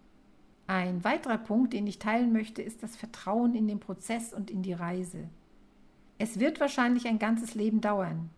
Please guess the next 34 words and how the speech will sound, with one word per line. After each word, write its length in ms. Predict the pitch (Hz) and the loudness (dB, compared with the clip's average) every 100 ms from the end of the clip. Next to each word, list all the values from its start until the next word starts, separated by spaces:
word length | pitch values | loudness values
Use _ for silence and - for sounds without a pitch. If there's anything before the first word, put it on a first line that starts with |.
| - - _ - - - | -20 -20 _ -20 -20 -2
Dies 160 | 285 311 | 0 0
ist 160 | 254 | -2
die 160 | 202 - | -4 0
Art 260 | 190 240 | 2 2
von 160 | - 226 | 2 -2
Arbeit, 480 | - 208 254 226 220 | 0 2 4 2 2
bei 100 | 202 | 0
der 200 | 202 202 | 0 -2
es 160 | 202 | -2
keine 380 | - 190 220 226 | -6 0 4 4
feste 460 | 226 220 226 - 185 | 4 -2 -4 -6 -8
Ziellinie 520 | - 254 240 202 175 | 2 4 6 6 4
gibt. 320 | 165 165 - - - - | -4 -10 -12 -20 -20 -6
Es 140 | 226 233 | -4 -2
ist 200 | 269 - | -6 -2
eine 300 | 240 254 247 | 2 4 4
fortschreitende 880 | 254 - 277 302 214 202 - 180 - | 0 2 2 2 -2 -2 -2 -4 -2
Art 280 | 175 175 | -4 -4
von 160 | - 185 | -6 -8
Arbeit. 520 | 165 170 160 156 160 160 - - - - - - _ - - | -4 -6 -4 -6 -8 -12 -20 -20 -20 -20 -20 -20 _ -20 -6
Und 160 | 190 180 | -4 2
wenn 220 | 196 202 | 2 2
wir 120 | 208 | 0
uns 220 | 196 185 | 0 -4
alle 260 | - 214 208 | -2 0 2
dazu 300 | 208 208 214 | 0 -2 -4
verpflichten 580 | 202 190 - 285 - 226 | -4 -6 -6 -6 -2 -2
können, 380 | 214 208 196 190 | 0 -2 -2 -4
besser 300 | - 285 320 | -4 -2 -2
zu 220 | - 226 180 | -4 -4 -4
werden, 400 | 165 165 165 - - - - | -4 -4 -6 -8 -20 -20 -2
offener 460 | - - - 214 185 | 0 0 2 0 0
zu 160 | - | -6
sein 400 | 175 175 165 165 | -6 -4 -4 -6